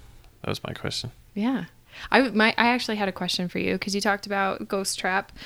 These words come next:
Speaker 2: So what's next? I know you're gonna do a proton pack again. You're doing a new one.
Speaker 1: Yeah.
Speaker 2: But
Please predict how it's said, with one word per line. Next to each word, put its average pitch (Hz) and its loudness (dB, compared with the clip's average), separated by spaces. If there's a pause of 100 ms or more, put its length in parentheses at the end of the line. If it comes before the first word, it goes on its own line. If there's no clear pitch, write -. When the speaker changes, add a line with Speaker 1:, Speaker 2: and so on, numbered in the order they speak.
(160)
Speaker 2:
So 226 6
what's 269 6
next? - 2
I 208 -2
know 220 2
you're 233 4
gonna 214 2
do 202 0
a 190 0
proton 180 -2
pack 185 -4
again. 185 -2
You're 185 -2
doing 185 -2
a 185 0
new 185 -2
one. 190 -2 (340)
Speaker 1:
Yeah. 113 6
Speaker 2:
But 175 4